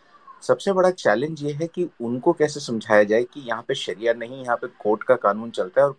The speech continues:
court का फैसला जो सबको मान्य हो। ये एक मेरा स-, थोड़ा सा, हो सकता है मैं over concerned हूँ इसको लेके,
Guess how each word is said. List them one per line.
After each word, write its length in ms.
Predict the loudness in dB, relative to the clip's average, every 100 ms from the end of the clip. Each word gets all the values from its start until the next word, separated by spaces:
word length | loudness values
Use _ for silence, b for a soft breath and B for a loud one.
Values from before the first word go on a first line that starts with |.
| -6
court 220 | -6 0
का 100 | -2
फैसला 500 | 0 -6 -4 -6 -6 _ _ _ _ _ -12
जो 140 | -8
सबको 380 | -4 -4 -2 -2
मान्य 440 | -2 -2 -2 -2 -6
हो। 180 | -10 _ _ _ _ _ _ _
ये 320 | -8 2 4 4
एक 100 | 2
मेरा 240 | 4 6 4
स-, 200 | 0 -20 _ 0
थोड़ा 100 | 2
सा, 200 | 4 0 0 -2
हो 80 | 0
सकता 240 | 2 4
है 60 | 4
मैं 160 | 0 -6 _
over 220 | -4 -2 -2
concerned 480 | -4 -8 -6 -6
हूँ 60 | -10
इसको 200 | -12 -12
लेके, 260 | -10 -10